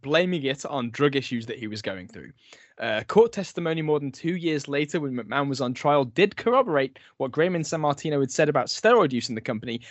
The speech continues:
and nobody these days denies the vast majority of the wrestlers in the eighties were on the juice.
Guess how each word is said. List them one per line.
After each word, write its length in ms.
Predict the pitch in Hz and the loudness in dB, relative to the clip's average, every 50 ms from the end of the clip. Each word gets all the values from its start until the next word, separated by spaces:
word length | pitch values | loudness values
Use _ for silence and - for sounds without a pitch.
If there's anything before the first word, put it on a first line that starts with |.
| - - | -10 -4
and 240 | 156 156 156 156 160 | -2 -2 0 4 6
nobody 400 | 185 233 277 247 - 147 143 127 | 6 6 6 6 4 2 2 2
these 240 | 120 117 120 117 | 0 -2 -4 -4
days 300 | 113 117 104 110 123 117 | -4 -6 -6 -6 -6 -6
denies 340 | - 139 139 151 170 175 147 | -4 -4 0 0 0 0 0
the 100 | - 135 | -2 -6
vast 360 | 113 113 156 190 202 - - | -4 0 0 0 0 0 -4
majority 480 | 208 196 156 - 175 165 156 147 - 147 | -6 -4 -2 2 2 2 2 2 -2 -4
of 80 | 131 127 | -4 -4
the 60 | 123 | -4
wrestlers 340 | - 151 147 - 156 147 160 | -4 -4 -4 -4 -4 -4 -2
in 60 | 156 | 0
the 120 | 151 139 | 0 2
eighties 340 | 127 120 120 120 127 120 120 | 2 2 0 0 -2 -2 0
were 100 | 123 110 | -2 -2
on 100 | 107 104 | -2 -4
the 60 | 104 110 | -6 -10
juice. 400 | - 82 67 80 - - - | -10 -12 -10 -10 -10 -12 -12